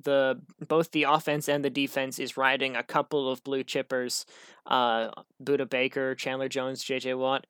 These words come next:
anchoring that defense. Uh, and Kyler Murray and D-Hop trying to carry that offense.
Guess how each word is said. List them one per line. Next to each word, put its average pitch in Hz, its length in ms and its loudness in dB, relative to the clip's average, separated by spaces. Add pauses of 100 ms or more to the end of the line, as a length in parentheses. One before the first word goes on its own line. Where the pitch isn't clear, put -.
anchoring 127 460 -6
that 127 280 -4
defense. 143 680 -2 (480)
Uh, 117 340 4
and 117 360 -6
Kyler 143 260 2
Murray 135 180 -2
and 120 80 -6
D-Hop 131 340 -2
trying 135 220 -2
to 123 80 -4
carry 131 300 -2
that 120 180 2
offense. 120 580 -4